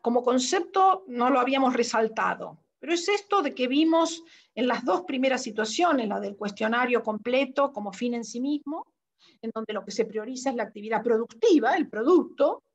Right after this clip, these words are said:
o la segunda clase, donde se demora más la docente, en donde lo que se prioriza es el, que los alumnos entiendan el aspecto constructivo de la actividad.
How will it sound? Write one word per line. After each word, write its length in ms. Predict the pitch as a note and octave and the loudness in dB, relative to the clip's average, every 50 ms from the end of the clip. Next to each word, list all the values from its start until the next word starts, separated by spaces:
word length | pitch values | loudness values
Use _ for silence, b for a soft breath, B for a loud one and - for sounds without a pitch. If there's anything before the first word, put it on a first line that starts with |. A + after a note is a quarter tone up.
| _ _ _ _ b b b b b _ | _ _ _ _ b b b b b _
o 380 | - D4 G4+ A4+ - - - - - | 2 4 6 6 4 2 0 -4 -4
la 140 | A#3 A3 F3+ | -4 -4 -2
segunda 420 | - A#3+ A#3 B3 C4+ C#4 D4 D4+ | -2 -2 -2 0 0 2 0 0
clase, 420 | D4+ F4 A4 A4+ G#4 G#4+ - F4 | 0 2 2 2 2 0 -2 -4
donde 280 | C#4+ G#3+ G3 G#3 G3+ G3 | -4 -4 -6 -8 -10 -10
se 160 | - - G#3 | -8 -8 -6
demora 340 | G#3 G#3+ A3 A3+ A#3+ A#3 A3 | -6 -6 -6 -6 -4 -2 -2
más 180 | A3+ A3 A3 A3 | -2 -2 -2 -2
la 120 | A3+ A3 | -2 -4
docente, 560 | A#3+ C#4+ C#4 - - E4 D#4 D4+ D4 D4+ F4 | -4 -4 -4 -4 -2 -2 -2 -2 -2 -2 -4
en 100 | E4+ D4 | -4 -2
donde 220 | B3+ A#3+ A#3+ A#3 A3 | -4 -4 -4 -4 -2
lo 160 | A#3+ A3+ A3+ | -2 -4 -6
que 80 | - | -8
se 160 | F3+ - A3 G#3+ | -8 -8 -8 -6
prioriza 480 | - C4 D4 D4 C#4+ B3 - - F4 | -4 -4 -4 -4 -4 -8 -8 -8 -10
es 120 | E4+ - - | -6 -4 -4
el, 160 | A#3 A#3+ A#3 B B B B B B B B _ _ _ _ | -4 -4 -6 B B B B B B B B _ _ _ _
que 80 | A#3 | -8
los 120 | A3 G#3+ - | -4 -2 0
alumnos 360 | A#3+ C4+ D#4+ G4 F#4 - - | 0 0 0 0 -2 -2 -4
entiendan 580 | A3 G#3 G3+ - E4 - F4+ A#3 G#3+ G#3+ G#3 F#3+ | -4 -6 -4 -4 -4 -4 -4 -6 -8 -10 -14 -14
el 100 | F#3 G3 | -12 -12
aspecto 460 | G#3 - - D#4+ E4 E4 - F4 F4 | -10 -4 -4 -4 -2 -2 -4 -6 -4
constructivo 1040 | - B3+ A#3+ A3 G#3 A3 - - A3+ - _ _ _ - F#4 F4+ D#4 B3 - - - | -4 -4 -4 -4 -6 -8 -10 -12 -12 -12 _ _ _ 0 4 4 4 2 0 -4 -12
de 120 | - - | -14 -16
la 80 | - F3+ | -20 -20
actividad. 560 | _ _ _ - _ _ A2+ - G#2+ G#2+ - | _ _ _ -20 _ _ -16 -14 -12 -12 -12